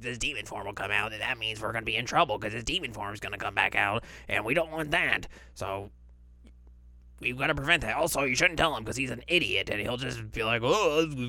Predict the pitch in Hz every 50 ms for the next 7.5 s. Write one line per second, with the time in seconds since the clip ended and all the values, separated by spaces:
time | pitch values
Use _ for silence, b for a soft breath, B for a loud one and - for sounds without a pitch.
0 | 120 135 139 - 170 175 240 254 226 277 269 226 170 269 302 320 294 233 190 196
1 | 226 262 285 226 185 175 185 180 - - 320 262 196 180 208 254 285 277 254 233
2 | 214 190 185 175 170 165 160 156 156 151 151 151 147 131 B B B B - -
3 | 98 107 117 113 110 95 92 90 - - 120 123 123 120 117 120 120 120 123 123
4 | 113 101 101 92 107 104 107 110 113 113 120 120 113 117 117 113 104 104 101 101
5 | 104 104 101 98 110 - - 127 127 135 147 143 139 135 131 120 131 127 120 117
6 | - 120 110 113 113 113 110 110 110 113 113 113 110 104 104 104 b b b b
7 | b - - - 294 302 294 247 165 131